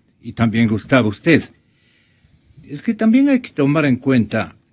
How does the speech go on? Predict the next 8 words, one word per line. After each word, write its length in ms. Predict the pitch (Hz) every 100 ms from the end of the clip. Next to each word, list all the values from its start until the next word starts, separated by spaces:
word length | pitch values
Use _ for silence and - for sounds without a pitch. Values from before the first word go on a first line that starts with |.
| _ _ _ _ - - _ _ _ _ _ _ _ _ _
que 220 | 147 147
catorce 680 | - 139 - 226 254 - 180
tres 580 | - 190 185 131 - - _ _ _ _ _ _ _ _ _ _ _ _ _ _ -
de 240 | 123 123
Lazo 440 | 127 139 - 87 - _ _ _ _ _ _ _ _ _ _ _
y 180 | 131 127
trece 520 | - 185 196 - 143
siete 640 | - 160 165 - 120 101